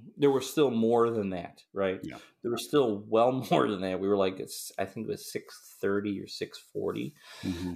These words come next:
Speaker 1: So, you know, we could have went six hundred, right? But no, we kept it at, at, at, at five hundred. And, uh, you know, it took us some time to build all those. And, you know, we, we, we got the, some of the classics out to some of those other people that wanted
Speaker 2: Mm-hmm.
Speaker 1: it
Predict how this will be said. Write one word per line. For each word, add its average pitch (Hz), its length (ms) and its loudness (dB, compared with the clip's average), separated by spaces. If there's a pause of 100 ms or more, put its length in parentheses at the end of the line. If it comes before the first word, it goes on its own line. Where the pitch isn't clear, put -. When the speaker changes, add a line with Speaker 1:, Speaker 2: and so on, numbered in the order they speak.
(120)
Speaker 1:
So, 110 560 6
you 123 80 2
know, 113 140 4
we 110 120 4
could 123 140 2
have 110 100 4
went 107 320 2
six - 260 -2
hundred, 104 400 2
right? 104 220 4
But 104 140 0
no, 110 160 4
we 101 100 2
kept 113 300 0
it 98 340 4
at, 98 120 0
at, 101 580 -2
at, 104 180 -2
at 104 140 0
five 117 260 4
hundred. 98 440 0 (580)
And, 113 580 2
uh, 107 320 2
you 127 120 0
know, 107 140 2
it 104 100 -8
took 135 160 -2
us 123 180 -2
some 135 100 -2
time 110 280 0
to 117 80 -2
build 107 280 6
all 101 240 6
those. 98 420 4
And, 95 300 -2
you 95 80 -12
know, 98 120 -4
we, 101 200 0 (140)
we, 104 240 2
we 104 140 0
got 98 340 -4
the, 98 220 -2
some 110 180 0
of 101 100 4
the - 60 -10
classics 95 480 -2
out 101 220 0
to 104 80 -4
some 101 180 -2
of 98 80 -2
those 98 200 -4
other 98 120 0
people 98 320 -8
that 92 180 -6
wanted 92 360 -6
Speaker 2:
Mm-hmm. 95 60 0
Speaker 1:
it 98 100 -4